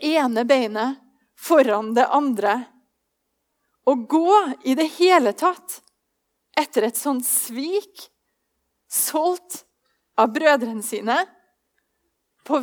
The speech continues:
vei inn i slaveri. Ja, jeg er sikker på at Josef besan-, befant seg i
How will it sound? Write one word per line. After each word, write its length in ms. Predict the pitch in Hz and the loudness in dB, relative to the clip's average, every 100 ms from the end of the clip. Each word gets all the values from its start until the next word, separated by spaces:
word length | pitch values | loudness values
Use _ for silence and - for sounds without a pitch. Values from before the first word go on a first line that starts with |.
| 226 | 2
vei 320 | 269 320 370 359 - | 2 4 0 -4 -4
inn 300 | 254 330 370 370 - | -2 -2 -4 -10 -8
i 100 | 240 | -6
slaveri. 800 | - 247 294 359 359 226 214 330 370 - _ _ _ _ _ _ _ _ _ _ 480 508 466 1077 _ _ _ _ _ _ _ _ 381 370 _ _ _ _ _ _ _ _ - - | -6 0 4 4 2 0 0 -4 -6 -12 _ _ _ _ _ _ _ _ _ _ _ _ _ _ _ _ _ _ _ _ _ _ _ _ _ _ _ _ _ _ _ _ -14 -2
Ja, 380 | 240 269 285 302 - _ _ _ - | 2 4 2 -6 -20 _ _ _ -4
jeg 80 | 240 | 0
er 80 | 294 | 0
sikker 520 | - 339 - 233 226 | -2 -4 -4 -2 0
på 140 | 247 254 269 - _ _ _ _ _ _ _ _ 226 | 2 2 0 -6 _ _ _ _ _ _ _ _ -4
at 140 | 254 | -2
Josef 640 | 285 233 220 - 226 240 - - _ _ _ | -2 -2 -4 -2 -4 -6 -14 -20 _ _ _
besan-, 460 | 196 247 - 254 214 240 | 0 0 0 -2 -4 -2
befant 460 | 262 302 269 220 - | 0 4 2 2 -2
seg 320 | 208 220 247 _ _ _ _ _ _ | 0 0 -4 _ _ _ _ _ _
i 320 | 254 240 269 | -2 0 0